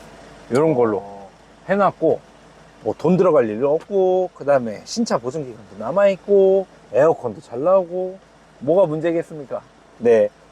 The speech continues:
Speaker 1: 필요하시에 뭐 농가라든지, 그 다음에, 어, 조경업체들,
Speaker 2: 아.
Speaker 1: 예, 그 농장 안에서만 쓰는데도
Speaker 2: 아.
Speaker 1: 굉장히 유용하게 많이 사용하시고 연락 많이 주세요.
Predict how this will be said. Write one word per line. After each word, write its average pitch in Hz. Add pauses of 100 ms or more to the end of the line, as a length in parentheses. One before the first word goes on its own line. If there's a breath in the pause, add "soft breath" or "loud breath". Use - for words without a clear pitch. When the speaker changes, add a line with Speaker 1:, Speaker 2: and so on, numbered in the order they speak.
Speaker 1:
필요하시에 220
뭐 123 (120)
농가라든지, 139
그 -
다음에, 107 (240)
어, 120
조경업체들, 156
Speaker 2:
아. 110 (140)
Speaker 1:
예, 131 (140)
그 160
농장 175
안에서만 143
쓰는데도 127 (320)
Speaker 2:
아. 101
Speaker 1:
굉장히 220
유용하게 160
많이 113
사용하시고 131
연락 120
많이 104
주세요. 123